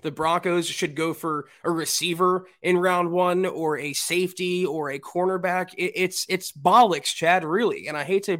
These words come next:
use international slang on this show, but it, it, you have to finally address, address the trenches and fortify four spots, at least three.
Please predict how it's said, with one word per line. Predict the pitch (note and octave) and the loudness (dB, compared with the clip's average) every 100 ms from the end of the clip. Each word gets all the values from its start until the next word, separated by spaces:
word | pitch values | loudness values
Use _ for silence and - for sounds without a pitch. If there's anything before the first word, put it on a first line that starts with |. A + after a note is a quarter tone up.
| - | -4
use | D#3+ F#3 F3 | -6 -2 -2
international | D3+ F#3 F#3+ F3+ F#3 F#3+ E3+ | 0 0 2 2 0 0 -2
slang | D3 E3 G3 G#3 D#3+ D#3+ - - _ | -2 -2 0 0 -2 -8 -16 -20 _
on | - E3+ | 2 2
this | F3 | 0
show, | - F#3+ A#3+ F#3+ | 0 2 4 2
but | D#3 E3 D#3+ | 2 -2 0
it, | E3 | -2
it, | D#3 F3 - | -2 -4 -4
you | F#3+ F3 | -4 -4
have | - F#3 G#3+ - | 2 4 4 0
to | A3+ | -6
finally | G3 - F3+ F#3+ G3 F#3+ | -6 -2 0 0 -2 -2
address, | F3+ D3+ D#3 F3 - - - | -4 -4 -2 -2 -4 -10 -10
address | D#3+ E3+ F3+ - | -4 -2 -2 -4
the | D#3 | -10
trenches | - - G#3 - E3 D#3 - - | -6 0 0 0 -4 -4 -10 -10
and | - D#3+ | -2 -2
fortify | - - G3+ G#3 G3+ F3 D#3+ D#3+ - _ _ _ _ - | -2 2 2 2 2 2 2 -2 -8 _ _ _ _ -20
four | - - A3 B3 | -18 4 6 8
spots, | - - F#3+ F3+ F3+ - _ | 4 4 4 4 0 -10 _
at | F3 | -8
least | C#3 F3+ G3+ - | -6 -4 -4 -6
three. | E3 G#3 F#3 C#3+ | -4 -2 -2 -4